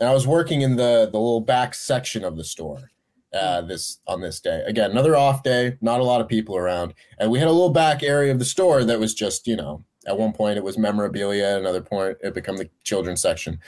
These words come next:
Speaker 1: But it was like, it had its own cash register, so if you were back there, you didn't really have to go into the back, uh, the rest of the store. And there was a door there too, so people would kinda, like, come in and out, you know, throughout the day. And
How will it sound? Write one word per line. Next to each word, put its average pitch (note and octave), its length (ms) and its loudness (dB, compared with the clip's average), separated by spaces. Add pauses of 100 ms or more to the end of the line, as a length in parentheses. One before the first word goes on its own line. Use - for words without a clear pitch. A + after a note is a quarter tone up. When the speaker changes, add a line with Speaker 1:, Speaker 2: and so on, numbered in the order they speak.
(240)
Speaker 1:
But A#2 80 4
it B2 40 4
was B2 160 2
like, A2 220 2
it A2 100 0
had C3 140 2
its B2 140 0
own B2 240 2
cash B2 340 0
register, A2+ 400 0
so A2+ 140 0
if A2+ 100 2
you D3 80 2
were D3+ 60 2
back F#3 280 2
there, D#3+ 120 4
you D3 100 2
didn't D3 160 2
really C3+ 140 2
have A#2+ 100 2
to A2 60 2
go A#2 100 2
into G#2+ 120 2
the G2+ 60 -2
back, F#2 180 0
uh, G2 500 -2
the E2+ 160 -6 (100)
rest G#2 220 -2
of - 60 -20
the - 40 -12
store. D#2+ 320 -6 (640)
And D#3 520 2 (120)
there D#3 80 4
was D3+ 100 4
a C#3 60 4
door G#3+ 340 6
there G#2+ 260 2
too, C#3 260 0
so A#2+ 120 -4
people D3 240 0
would C#3+ 140 2
kinda, C#3 240 2
like, A2+ 200 0
come C3 380 2
in C3+ 140 2
and B2 100 2
out, G2+ 320 0 (580)
you G2 120 -4
know, D#2 240 -6 (120)
throughout B2 300 2
the B2 60 -8
day. F2+ 260 -2 (580)
And C3 600 2